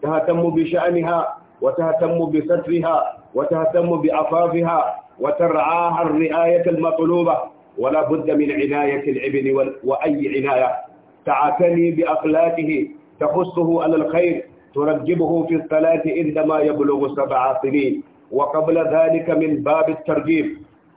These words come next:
تأمره بها بعد السبع وتغلظ عليه في تركها بعد العشر.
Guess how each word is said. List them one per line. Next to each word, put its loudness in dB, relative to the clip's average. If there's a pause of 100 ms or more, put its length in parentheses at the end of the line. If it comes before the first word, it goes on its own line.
(160)
تأمره 2
بها -2
بعد 0
السبع 0 (360)
وتغلظ 0
عليه 0 (120)
في 0
تركها -2
بعد -2
العشر. -2